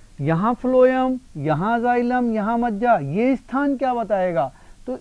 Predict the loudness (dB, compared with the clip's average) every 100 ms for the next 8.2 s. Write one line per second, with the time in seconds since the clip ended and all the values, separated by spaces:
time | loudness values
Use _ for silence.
0 | -6 -4 -2 -4 -8 -6 -2 -2 -2 -2
1 | -2 -2 0 0 2 0 0 0 -2 0
2 | 0 -2 -18 -20 -10 -6 -6 -6 -8 -6
3 | -4 -4 -4 -4 -2 0 -2 -4 -12 -20
4 | -20 -20 -16 -8 -2 -2 0 -2 -4 -4
5 | -4 -2 -4 -4 -6 -8 -8 -6 -8 -10
6 | -18 -10 -8 -6 -4 -2 0 -2 -4 -8
7 | -8 -8 -10 -14 -20 -10 -6 -4 -4 -4
8 | -6